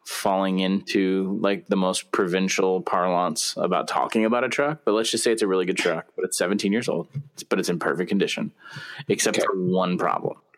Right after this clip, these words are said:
Speaker 1: There is an old school C D, like, aftermarket C D deck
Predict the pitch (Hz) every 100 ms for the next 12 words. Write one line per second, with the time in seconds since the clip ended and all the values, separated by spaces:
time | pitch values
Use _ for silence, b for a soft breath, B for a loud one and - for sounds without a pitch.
0 | _ _ _ _ _ - B - 98 95
1 | 92 92 - 98 107 - 113 107 104 -
2 | 110 101 98 98 92 - - 87 87 98
3 | - 107 98 95 - 95 - 101 92 90
4 | 82 82 - - -